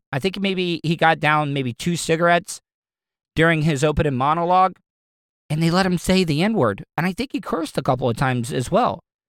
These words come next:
Now, is, is that Saturday Night Live just saying, "Oh, Dave, come on, man. This is great. We, we'll, we'll let you get away with it"? I mean, it, it's after ten o'clock.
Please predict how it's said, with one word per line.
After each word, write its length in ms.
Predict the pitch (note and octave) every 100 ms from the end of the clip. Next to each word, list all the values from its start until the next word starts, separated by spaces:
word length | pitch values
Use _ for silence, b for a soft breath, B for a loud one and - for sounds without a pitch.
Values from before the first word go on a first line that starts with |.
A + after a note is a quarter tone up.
| _ _ _ -
Now, 340 | D#3+ F3+ E3+ - _ _ _ _ _ -
is, 240 | F3+ D#3+ -
is 140 | E3+
that 260 | E3 C4 -
Saturday 460 | G#3+ A3 A3 G3+ F#3
Night 280 | E3+ E3
Live 440 | G2+ B2 D3 F3 E3
just 200 | C3+ -
saying, 120 | D3+
"Oh, 160 | C3 C#3+
Dave, 240 | E3+ D#3+
come 140 | - E3+
on, 160 | D#3
man. 220 | D3 D#3 B B B
This 140 | B2+ C3
is 60 |
great. 500 | A2+ - D#3 F3+ E3
We, 180 | C3+ C3+
we'll, 300 | D#3+ F3 G3+
we'll 160 | D#3+ G3+
let 180 | D#3 -
you 60 |
get 140 | C3+ C3+
away 220 | A#2 A#2+
with 160 | D3
it"? 120 | G3+ -
I 60 |
mean, 160 | A#3 A3+
it, 140 | D#3+ -
it's 220 | F#3+ -
after 380 | C#3+ F3+ - C#3
ten 180 | - B2+
o'clock. 420 | F#2+ D3+ F3+